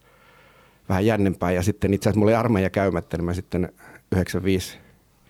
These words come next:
joulus-, joulu-, joulukuussa irtisanoin asiakkaat ja s-, ilmoitin, että minä lähden nyt tästä armeijaan. En sano maininnut, että itse asiassa lähden pokerin pelaajaksi.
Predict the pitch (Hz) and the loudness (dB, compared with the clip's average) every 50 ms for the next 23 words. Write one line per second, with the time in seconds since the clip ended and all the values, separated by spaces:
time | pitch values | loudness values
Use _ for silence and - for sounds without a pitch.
0 | _ - - - - _ _ _ _ - - 98 92 90 85 78 - - - - | _ -20 -20 -20 -20 _ _ _ _ -4 0 2 2 2 2 0 -4 -8 -4 0
1 | 113 101 101 95 92 90 - - 101 104 98 98 92 - - - - 92 98 98 | 2 2 2 2 0 -2 -2 0 2 2 2 2 0 -2 -6 -4 -2 -2 0 0
2 | 95 - - 98 90 87 87 92 95 95 - 90 82 - _ - - 73 - - | -2 -4 -4 -2 -2 0 0 0 0 0 -2 -4 -4 -4 _ -10 -10 -10 -8 -8
3 | 90 92 - - 90 82 82 - 85 85 - 82 87 85 82 90 85 82 82 80 | -10 -8 -6 -6 -6 -6 -6 -6 -6 -6 -4 -2 -2 0 0 -2 -4 -6 -8 -10
4 | - - - - - - 76 90 92 85 80 76 - - - - 64 73 87 87 | -10 -10 -12 -10 -6 -4 -2 -2 -2 -2 -4 -4 -6 -6 -8 -8 -4 -4 -2 0
5 | 90 98 95 92 95 92 92 87 87 85 73 - 87 - - 85 82 - - 85 | 0 0 0 0 0 0 0 0 -2 -2 -2 -4 -6 -4 -2 -2 -2 0 -2 -2
6 | 85 87 85 85 90 95 95 - 101 95 92 80 78 76 76 78 80 78 - 78 | -2 -2 -4 -2 -4 -4 -2 -4 -2 -2 -2 -2 -4 -4 -4 -4 -4 -4 -4 -6
7 | - - - - | -8 -10 -10 -12